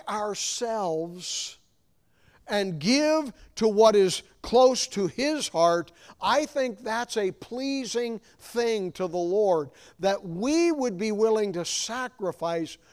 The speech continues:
for what God highly values. That's sacrificial giving. And I think the thing that is closest to the heart of God is the souls of men and women.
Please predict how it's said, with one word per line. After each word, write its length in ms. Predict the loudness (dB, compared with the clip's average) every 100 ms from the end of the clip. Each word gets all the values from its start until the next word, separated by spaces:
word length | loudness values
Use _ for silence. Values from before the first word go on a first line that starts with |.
| _ _
for 220 | -6 -4
what 380 | -4 -6 -10 -10
God 460 | -8 -6 -8 -10
highly 720 | -14 -18 -14 -10 -10 -8 -10
values. 760 | -10 -10 -10 -12 -12 -14 -14 -20 _ _ _ _
That's 420 | -10 -10 -12 -16 _
sacrificial 960 | -14 -12 -12 -12 -18 -16 -16 -16 -16 -16
giving. 540 | -14 -16 -16 -20 -20 _ _ _ _ _ _ _ _ _ _ _ _
And 100 | -14
I 120 | -10 -6
think 260 | -6 -6
the 80 | -12
thing 300 | -8 -8 -6
that 100 | -8
is 140 | -10
closest 560 | -14 -10 -8 -8 -16 -16
to 80 | -16
the 100 | -16
heart 320 | -12 -12 -12
of 160 | -16 _
God 380 | -18 -18 -20 _ _ _ _ _ _ _ _ _ _ _ _ _
is 260 | -6 -6 -6
the 140 | -10
souls 640 | -8 -6 -4 -2 -4 -8 -12
of 160 | -14 -12
men 280 | -12 -12
and 180 | -14 -16
women. 300 | -16 -16 -20